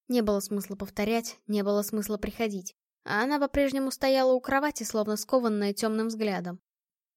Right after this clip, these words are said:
«Ты ведь не убьёшь меня за то, что я пришла?» Вдруг испугалась Лорена. Взгляд мог быть и предупреждением. Саргон и теперь не ответил. Но... Ей показалось или на самом деле?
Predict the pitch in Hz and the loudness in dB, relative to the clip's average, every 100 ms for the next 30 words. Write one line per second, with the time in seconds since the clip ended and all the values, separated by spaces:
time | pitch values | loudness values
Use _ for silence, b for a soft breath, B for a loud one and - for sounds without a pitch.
0 | _ _ _ _ _ - 208 208 214 208 | _ _ _ _ _ -4 -2 2 2 2
1 | 269 320 277 220 202 202 196 - 190 196 | -2 -2 -4 -2 -2 -4 -6 -4 -4 -4
2 | 190 196 180 - _ _ _ _ _ 208 | -6 -8 -10 -12 _ _ _ _ _ -8
3 | 196 190 202 - 202 196 185 190 196 196 | -4 -2 -4 -8 -2 -2 -2 -4 -4 -2
4 | 190 185 185 _ _ _ 226 214 233 302 | -4 -6 -12 _ _ _ -6 0 4 4
5 | 311 302 285 285 - 294 294 330 311 302 | 2 -2 -2 -4 -4 -2 0 -2 0 0
6 | 220 175 180 _ _ _ _ - 208 214 | 0 -2 -10 _ _ _ _ -6 0 2
7 | 208 208 247 226 208 196 190 190 185 190 | 2 0 0 0 0 -2 -6 -8 -8 -8
8 | - _ _ _ _ _ - 202 190 - | -12 _ _ _ _ _ -4 -4 -4 -8
9 | _ _ _ _ _ _ _ _ 196 190 | _ _ _ _ _ _ _ _ -4 -4
10 | 190 190 196 196 311 302 - 240 226 220 | -4 -4 -4 0 -2 -2 -2 -2 -4 -4
11 | 233 226 226 220 190 180 | -4 -4 -4 -4 -4 -4